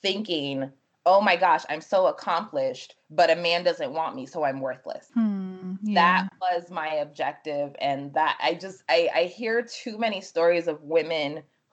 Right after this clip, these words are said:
Speaker 1: who, even if they're not super accomplished, they, they're good women and they have a lot going for themselves and they are, are just killing it in their individual fields. It doesn't have to be in the business world. Um, it could be in,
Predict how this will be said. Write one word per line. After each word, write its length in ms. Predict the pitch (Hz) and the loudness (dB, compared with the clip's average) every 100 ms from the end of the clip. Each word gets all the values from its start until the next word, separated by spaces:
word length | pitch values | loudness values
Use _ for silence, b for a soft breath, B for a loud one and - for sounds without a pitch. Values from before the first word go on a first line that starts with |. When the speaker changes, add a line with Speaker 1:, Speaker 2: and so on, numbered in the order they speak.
| - | -6
Speaker 1:
who, 300 | 190 165 160 | -2 0 2
even 260 | 254 294 349 | 2 2 2
if 120 | 311 | 2
they're 160 | 220 185 | 2 2
not 280 | 175 156 | 2 0
super 380 | - 220 - 175 | -2 -8 0 2
accomplished, 720 | 143 143 143 147 220 233 226 | 2 0 -4 -4 -2 -2 0
they, 180 | 185 175 | 0 2
they're 220 | 180 269 | 2 2
good 320 | 233 285 320 285 | 2 4 2 2
women 460 | 320 453 214 165 | -2 0 0 0
and 260 | - 226 226 | 0 2 2
they 140 | 240 | 2
have 180 | 269 277 | 2 2
a 60 | 269 | 2
lot 320 | 254 262 220 | 2 0 0
going 320 | 247 285 302 | 0 0 0
for 120 | 269 | -4
themselves 520 | 226 190 - 156 135 | -4 -6 0 0 2
and 240 | - 220 226 | 0 0 0
they 360 | 240 254 240 226 B B B | 2 0 -2 -8 B B B
are, 300 | 233 220 220 | 4 6 6
are 180 | - 214 | 4 2
just 320 | 208 254 247 | 4 0 0
killing 440 | - - 302 330 269 | -10 2 4 6 6
it 120 | 202 | 4
in 120 | 190 | 4
their 160 | 196 190 | 4 2
individual 580 | 208 208 220 220 226 202 | 0 -4 -4 -4 -4 -6
fields. 400 | - 254 156 170 | -4 0 0 0
It 80 | |
doesn't 220 | 220 254 233 | -2 -2 0
have 180 | 226 | -2
to 100 | 233 | -2
be 120 | 226 190 | -6 -6
in 100 | 170 | -6
the 80 | |
business 420 | 147 143 139 143 156 | -6 -6 -6 -6 0
world. 400 | 143 139 143 147 B B - | 4 4 4 -2 B B 4
Um, 300 | 233 233 147 | 6 6 4
it 180 | 185 202 | -4 -2
could 160 | 262 196 | -4 -4
be 440 | 202 202 196 196 b b _ | -8 -10 -10 -12 b b _
in, 460 | 180 185 185 185 | 6 8 6 4